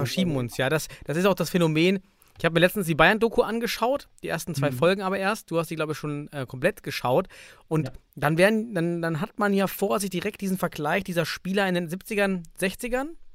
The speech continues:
Speaker 2: Ja.
Speaker 1: und den heutigen Spielern. Und das ist dann wie Senioren und Jugend. <laughs>
Speaker 2: Ja.
Speaker 1: Das
Speaker 2: Ja,
Speaker 1: ist
Speaker 2: genau.
Speaker 1: wirklich, äh, die Spieler damals mit fünfundzwanzig sahen einfach aus wie fünfundvierzig.
Speaker 2: Ja, genau. Also wir scheinen,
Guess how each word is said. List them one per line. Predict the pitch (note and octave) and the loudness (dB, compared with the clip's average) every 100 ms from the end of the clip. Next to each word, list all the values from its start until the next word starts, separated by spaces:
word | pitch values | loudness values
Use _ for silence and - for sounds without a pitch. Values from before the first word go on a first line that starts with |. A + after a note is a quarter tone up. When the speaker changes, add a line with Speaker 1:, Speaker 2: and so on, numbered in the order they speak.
| - - - - - | -20 -20 -20 -20 -10
Speaker 2:
Ja. | C3 - - | -10 -10 -2
Speaker 1:
und | G3 A#3 - - | 0 0 -4 0
den | F#3 | 0
heutigen | D#3 B3+ A#3+ E3+ | 2 -2 -4 -6
Spielern. | D3 - D#3 | -8 -6 -4
Und | E3 | -4
das | F3 | -6
ist | F#3+ - | -6 -4
dann | G#3+ G#3 | -4 -4
wie | F#3 G3 G3+ | -6 -8 -4
Senioren | F#3 F#3 G#3 A#3+ A#3 | 0 2 2 2 -2
und | G3+ F#3+ | -4 -2
Jugend. | F3+ A3 D3 - - | -2 -2 -4 -8 -10
<laughs> | C6 - - - | -10 -10 -20 -14
Speaker 2:
Ja. | - D3 - | -4 -4 -4
Speaker 1:
Das | C#3 | -2
Speaker 2:
Ja, | B2+ F#3+ | 2 2
Speaker 1:
ist | - - - | 0 -14 -6
Speaker 2:
genau. | F3 | 0
Speaker 1:
wirklich, | A#3 G#3+ A3 - | 0 0 -6 -6
äh, | - F#3 F#3 F3+ - - | -2 2 2 0 -10 -10
die | |
Spieler | - - G#3 G3 | -10 -4 -2 0
damals | F3 G#3+ G#3 | 2 2 0
mit | F#3+ | -4
fünfundzwanzig | - G3 G3+ - F#3+ G3 - - - - - | -6 -2 -2 0 -2 -2 -10 -14 -20 -20 -12
sahen | A2+ F3 B3 - | -12 -8 -10 -4
einfach | F#3 G3 A3+ | -4 -2 -2
aus | F#3+ G#3+ | 0 -2
wie | - G#3 | -4 -8
fünfundvierzig. | A#3+ B3+ B3+ C#4+ C#3+ - _ _ _ _ _ | -4 -2 -2 -2 -4 -6 _ _ _ _ _
Speaker 2:
Ja, | G#3+ E3 - _ - | -4 -4 -6 _ -8
genau. | G3 G3 C3+ - | -4 -2 -2 -4
Also | C#3+ D3 C#3+ | -6 -4 0
wir | D#3+ | 0
scheinen, | - F3 A#3 C4+ | 2 2 2 -2